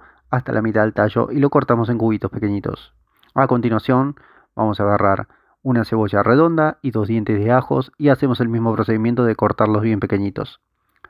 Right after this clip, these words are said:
Una vez listo, lo ponemos en la paellera con un chorrito de aceite de oliva y mezclamos todo. Lo dejamos cocinar a fuego medio por dos o tres minutos. Una vez que esté medio doradito, le colocamos sal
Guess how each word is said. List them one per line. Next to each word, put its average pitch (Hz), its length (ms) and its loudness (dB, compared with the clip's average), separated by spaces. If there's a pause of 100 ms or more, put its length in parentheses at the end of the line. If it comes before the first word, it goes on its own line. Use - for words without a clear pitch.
(120)
Una 117 220 4
vez 107 100 0
listo, 170 400 4
lo 139 160 -2
ponemos 107 320 -2
en 110 60 -2
la 107 80 0
paellera 156 420 2
con 135 120 0
un 113 100 -2
chorrito 110 420 2
de 104 80 4
aceite 151 580 2
de 156 320 2
oliva 151 580 4 (680)
y 147 160 0
mezclamos 123 460 0
todo. 107 200 2
Lo 110 120 0
dejamos 127 420 0 (100)
cocinar 113 540 0
a 113 140 -4
fuego 120 420 2 (180)
medio 151 500 4 (360)
por 117 220 -2
dos 135 260 2
o 113 80 -6
tres 120 180 -2
minutos. 110 500 -4
Una 131 200 -2
vez 117 100 0
que 110 100 -4
esté - 120 -2
medio 110 280 4
doradito, 202 560 2 (320)
le 120 100 -4
colocamos 107 540 -2 (260)
sal 117 400 -2